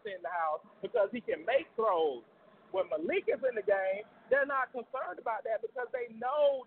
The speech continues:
that he can't do it. So now Perry not only opened up the, the, all the, the whole field because the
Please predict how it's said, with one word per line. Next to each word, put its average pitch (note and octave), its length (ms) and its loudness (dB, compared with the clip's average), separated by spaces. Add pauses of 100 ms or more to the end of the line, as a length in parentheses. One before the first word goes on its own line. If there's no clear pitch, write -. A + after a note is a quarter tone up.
that G#3+ 80 -2
he B3+ 80 -12 (160)
can't B3+ 320 -10
do F#4+ 320 0
it. - 160 -4 (400)
So A#3+ 160 2
now C#4 240 4
Perry C4+ 400 2
not A#3 240 -4
only A#3 320 -2
opened G3+ 320 -6
up - 160 -10
the, - 80 -16 (240)
the, C#3+ 160 0
all A3 320 6
the, G3 160 2 (160)
the D#3 80 4
whole A3+ 480 4
field F3+ 480 0
because F3 320 -8
the C#3+ 80 -4